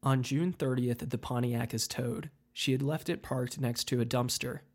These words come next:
The prosecution said that this was to help hide the smell of the vehicle. From July first to July third, there are more suspicious lies made to Cindy, explaining Casey's continued absence and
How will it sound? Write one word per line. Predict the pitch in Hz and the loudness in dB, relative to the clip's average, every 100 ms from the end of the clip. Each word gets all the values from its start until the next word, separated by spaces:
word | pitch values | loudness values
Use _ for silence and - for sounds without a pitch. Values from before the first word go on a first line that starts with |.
| _ | _
The | - | -6
prosecution | 127 143 143 151 143 135 131 | 0 0 0 -2 -2 -2 0
said | 127 131 | 0 0
that | 127 123 | -2 -4
this | 123 - | -4 -2
was | 123 120 | 0 0
to | 120 | -2
help | - 127 - | -4 -6 -6
hide | - 135 127 | -8 -6 -4
the | 123 | 0
smell | - 123 123 135 - | 0 0 -4 -6 -8
of | 147 | -8
the | 143 | -6
vehicle. | 135 135 143 - - _ _ _ _ _ _ _ _ _ _ _ _ _ _ | -4 -6 -6 -8 -10 _ _ _ _ _ _ _ _ _ _ _ _ _ _
From | 143 | 2
July | 139 139 131 165 | 2 2 0 -2
first | - 151 151 - | 0 0 0 -4
to | 139 | -2
July | 131 123 135 | -2 0 -2
third, | 139 131 123 123 156 | 0 2 2 0 2
there | 123 | 2
are | 120 | 4
more | 123 127 127 | 2 2 2
suspicious | 143 - 123 - 123 | 0 0 0 0 0
lies | 131 120 123 120 | 0 0 -2 0
made | 120 120 120 | 0 0 0
to | 120 | 0
Cindy, | - 117 120 123 123 - - | 2 2 2 0 0 -6 -14
explaining | - 135 - 135 139 147 147 - | -4 -2 0 2 2 2 0 -2
Casey's | - 123 131 127 | -2 0 0 -2
continued | - 120 - 131 131 135 | -2 -2 0 2 2 0
absence | 143 127 120 - 117 123 - - | -2 -2 0 0 0 0 -4 -2
and | 127 120 120 - | 0 2 0 -4